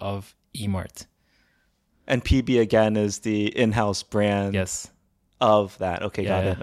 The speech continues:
Speaker 2: Okay, okay.
Speaker 1: <laughs>
Speaker 2: Now it's all starting to make sense.
Speaker 1: Yeah. But
Speaker 2: Um,
Speaker 1: I actually did like the No Brand brand.
Speaker 2: Yeah.
Speaker 1: Because they,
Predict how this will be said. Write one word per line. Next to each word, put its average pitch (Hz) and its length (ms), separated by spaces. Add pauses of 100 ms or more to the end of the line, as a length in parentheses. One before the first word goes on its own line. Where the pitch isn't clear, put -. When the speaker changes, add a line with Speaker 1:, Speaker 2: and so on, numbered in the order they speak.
Speaker 2:
Okay, 101 200
okay. 117 460
Speaker 1:
<laughs> - 40
Speaker 2:
Now 120 220
it's 120 140
all 113 100
starting 107 260
to 104 100
make 101 180
sense. 101 320
Speaker 1:
Yeah. 95 240 (920)
But 156 220
Speaker 2:
Um, 104 120 (280)
Speaker 1:
I 147 120
actually 165 560 (200)
did 104 200 (200)
like 104 240 (340)
the 107 120
No 104 180
Brand 120 300
brand. 143 280 (140)
Speaker 2:
Yeah. 107 260 (220)
Speaker 1:
Because - 280
they, 107 260